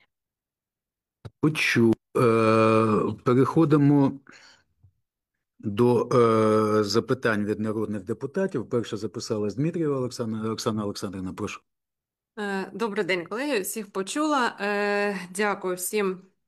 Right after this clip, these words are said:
Speaker 2: за те, що висловились. Я хочу сказати, все-таки наголосити, що ми сьогодні розглядаємо питання, яке напряму стосується у нас доступу пацієнтів до, е, лікування. А,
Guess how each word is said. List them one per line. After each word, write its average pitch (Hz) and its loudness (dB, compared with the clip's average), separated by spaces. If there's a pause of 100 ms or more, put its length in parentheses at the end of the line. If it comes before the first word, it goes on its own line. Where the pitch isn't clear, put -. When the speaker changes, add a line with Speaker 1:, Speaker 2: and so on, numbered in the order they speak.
(260)
Speaker 2:
за 190 -10
те, 190 -8
що 196 -10
висловились. 233 -6
Я 214 -6
хочу 226 -12
сказати, 254 -8
все-таки 196 -12
наголосити, 208 -6
що 214 -10
ми 226 -8
сьогодні 226 -8
розглядаємо 196 -8
питання, 277 -6 (300)
яке - -12
напряму 277 -8
стосується 294 -10
у 233 -8
нас 220 -10
доступу 240 -10
пацієнтів 202 -10
до, 175 -6
е, 170 -4
лікування. 175 -8 (560)
А, 202 0